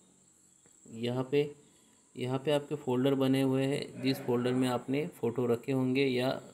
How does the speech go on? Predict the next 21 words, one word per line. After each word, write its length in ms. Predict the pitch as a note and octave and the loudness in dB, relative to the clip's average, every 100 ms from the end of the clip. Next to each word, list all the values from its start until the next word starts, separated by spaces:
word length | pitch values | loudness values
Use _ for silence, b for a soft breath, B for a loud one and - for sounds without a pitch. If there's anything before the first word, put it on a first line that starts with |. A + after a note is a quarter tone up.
| - | -8
ऊपर 300 | A#2+ - B2+ | -6 -2 -2
भी 120 | C3+ | 0
हो 180 | A#2+ B2+ | 0 -2
सकता 280 | B2+ C3 C3+ | -4 -4 0
है। 80 | B2+ | 0
या 220 | B2 B2 | 0 -2
ये 180 | - B2+ | 0 0
देखिए 280 | C3 C3 C3+ | 2 0 0
मेरा 220 | B2 B2 | 0 0
एक 200 | B2 B2 | 0 -2
फ़ोटो 340 | C3 A#2 - C3 | -6 -6 -2 -2
है, 240 | C3+ C#3+ B B B B - | -2 -6 B B B B -8
इसको 260 | B2+ - D3+ | -8 -4 -4
दोस्तों 300 | D3 - D3 | -4 0 0
ओपन 260 | C3 C#3+ | 0 0
करने 180 | C#3 C#3 | 0 0
के 60 | C#3 | 0
लिए 120 | C3+ | -2
क्लिक 300 | C3+ C3 C3+ | -2 -4 -4
कीजिए 260 | - C3+ D3 | -4 -2 0
या 180 | C#3 | 0